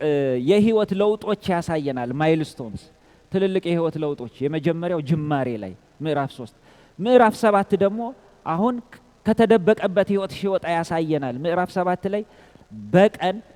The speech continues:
ስለ ክርስቶስ ሲከራከር እናየዋለን።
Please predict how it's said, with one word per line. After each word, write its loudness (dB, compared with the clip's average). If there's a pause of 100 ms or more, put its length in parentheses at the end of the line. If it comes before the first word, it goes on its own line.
(160)
ስለ 2
ክርስቶስ -2
ሲከራከር -2
እናየዋለን። -4